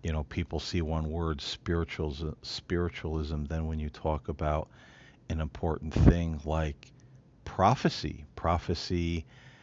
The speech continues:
uh, you know, at the end of the age, prophecy that this world as we know it, uh, could be likely in the beginning stages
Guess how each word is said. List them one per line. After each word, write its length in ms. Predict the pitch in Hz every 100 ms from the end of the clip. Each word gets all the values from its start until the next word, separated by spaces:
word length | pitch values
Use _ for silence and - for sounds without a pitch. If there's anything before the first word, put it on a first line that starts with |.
| - - - - - -
uh, 140 | 92 87
you 200 | 101 87
know, 160 | 85 -
at 100 | -
the 180 | 92 87
end 180 | 90 90
of 120 | 82
the 180 | 90 87
age, 440 | 113 127 85 -
prophecy 920 | - - 87 - 87 - - 87 87 87
that 400 | 78 85 85 - - - - - - - - - -
this 300 | 92 92 - 90
world 640 | 95 92 95 95 95 - -
as 240 | 98 85
we 240 | 82 87 87
know 360 | 82 87 127
it, 160 | 101 - - - - - - - - - -
uh, 160 | 85 - -
could 280 | - 117 82
be 360 | 92 87 82 - - - -
likely 640 | 90 85 98 95 - 92 87
in 280 | 95 87 82
the 300 | 82 80 71 - -
beginning 460 | 85 95 90 87
stages 920 | - - 85 85 78 87 82 80 -